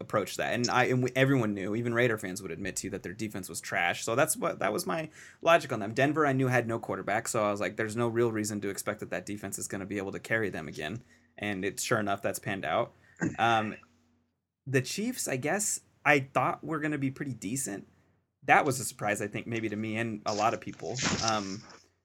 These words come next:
and then the Chargers are the Chargers. They can't win, you know, close games consistently. And so, you know, so now first place in that division is Kansas City at six and six, but they're tied at six and six with the Chargers and the, and the Raiders.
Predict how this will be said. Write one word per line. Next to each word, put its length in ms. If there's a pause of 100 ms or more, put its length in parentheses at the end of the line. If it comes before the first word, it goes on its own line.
(260)
and 100
then 80
the 60
Chargers 380
are 40
the 60
Chargers. 400
They 120
can't 220
win, 360 (120)
you 120
know, 320
close 240
games 260
consistently. 640
And 120
so, 320
you 100
know, 300
so 240
now 520
first 260
place 220
in 80
that 120
division 520
is 400 (320)
Kansas 260
City 300
at 140
six 240
and 100
six, 260
but 200
they're 100
tied 380
at 100
six 220
and 100
six 240
with 80
the 80
Chargers 420
and 140
the, 240
and 100
the 80
Raiders. 420